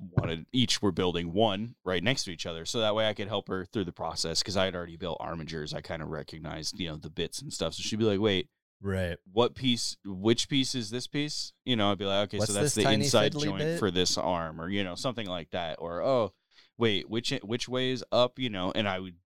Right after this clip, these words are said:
Speaker 1: was working through my own at the same time. So I'd be like, "Oh, okay, so now we're taking these pieces and we're gonna put 'em into these pieces." You know, and it's
Speaker 2: Right.
Speaker 1: kind of like a good thing to combine the two, spending time with her s-, and,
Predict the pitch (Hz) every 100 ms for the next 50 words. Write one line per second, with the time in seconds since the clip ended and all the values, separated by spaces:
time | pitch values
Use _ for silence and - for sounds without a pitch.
0 | _ 120 101 90 95 - 85 - 90 80
1 | 82 90 90 85 92 - 85 78 123 107
2 | 101 98 92 95 95 117 101 104 90 -
3 | 95 95 98 95 98 87 90 85 110 123
4 | - 95 82 95 113 95 87 87 82 98
5 | 90 90 92 82 85 98 107 - 80 78
6 | - 78 - _ _ _ _ _ _ 139
7 | 113 113 131 - 156 131 120 107 113 107
8 | 95 110 98 92 - 92 87 87 90 85
9 | 80 - 90 87 - - - 98 92 -
10 | 92 85 80 - 98 90 87 98 - _
11 | _ _ _ - - 92 87